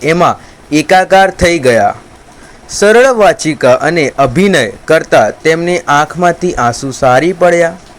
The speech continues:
છેલ્લા શબ્દો ઉચ્ચારવાનું એમના માટે મુશ્કેલ થઈ પડ્યું. આ જોઈને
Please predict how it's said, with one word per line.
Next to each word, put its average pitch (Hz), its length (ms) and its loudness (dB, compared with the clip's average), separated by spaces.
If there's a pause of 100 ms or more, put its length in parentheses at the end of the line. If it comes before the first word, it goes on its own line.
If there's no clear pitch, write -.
(580)
છેલ્લા 208 400 2
શબ્દો 233 640 2 (100)
ઉચ્ચારવાનું 208 800 0
એમના 190 360 2
માટે 185 300 0
મુશ્કેલ 180 460 -2
થઈ 208 180 2
પડ્યું. 143 400 0 (160)
આ 143 160 2
જોઈને 175 560 2